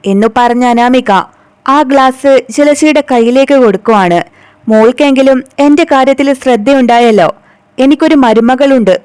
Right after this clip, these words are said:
ഒരു നവ്യ. ഒരു ഗ്ലാസ് പച്ചവെള്ളം പോലും അവളുടെ കൈകൊണ്ട്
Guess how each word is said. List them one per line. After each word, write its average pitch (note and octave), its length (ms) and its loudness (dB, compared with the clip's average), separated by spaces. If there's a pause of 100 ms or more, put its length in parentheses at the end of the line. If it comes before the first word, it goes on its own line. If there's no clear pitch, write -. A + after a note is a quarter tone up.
ഒരു G#3+ 140 0
നവ്യ. G3 460 0 (480)
ഒരു G3+ 160 2
ഗ്ലാസ് G#3+ 360 0
പച്ചവെള്ളം B3 760 -2
പോലും A#3 300 0 (340)
അവളുടെ D4 400 0
കൈകൊണ്ട് B3 580 0